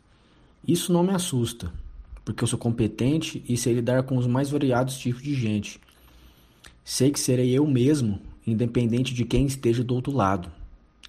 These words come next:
Eu tenho autoconfiança e autoestima o suficiente pra isso.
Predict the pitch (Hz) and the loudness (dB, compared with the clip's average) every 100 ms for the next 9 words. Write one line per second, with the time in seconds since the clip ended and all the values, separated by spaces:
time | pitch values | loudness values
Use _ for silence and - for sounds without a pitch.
0 | - _ _ _ _ - 101 120 127 113 | -20 _ _ _ _ -4 0 2 2 4
1 | 131 135 139 135 120 107 131 135 131 127 | 0 0 -2 0 0 0 0 0 0 0
2 | 139 131 127 127 127 127 123 131 - - | -2 -4 0 0 0 -2 -4 -4 -4 -2
3 | 143 113 113 - 123 135 98 90 - | -2 0 -2 -2 -2 0 -2 -6 -14